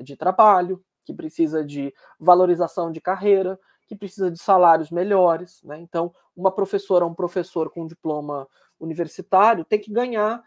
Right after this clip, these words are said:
um salário equivalente a uma pessoa com um diploma de bacharelado equivalente, por exemplo, que trabalha numa indústria, numa,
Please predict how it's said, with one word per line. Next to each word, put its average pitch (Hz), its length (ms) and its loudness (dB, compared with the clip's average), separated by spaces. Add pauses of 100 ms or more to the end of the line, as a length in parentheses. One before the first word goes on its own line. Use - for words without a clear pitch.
(240)
um 185 180 -14
salário 196 340 2
equivalente 202 540 0
a 226 40 -8
uma 226 100 -6
pessoa 226 320 -4
com 254 140 -12
um 254 40 -10
diploma 233 560 0
de 214 80 -10
bacharelado 208 760 4
equivalente, 208 640 -4
por 175 140 -10
exemplo, 160 260 -12
que 214 120 -10
trabalha 214 360 -2
numa 220 200 -10
indústria, 202 580 -10
numa, 143 480 -14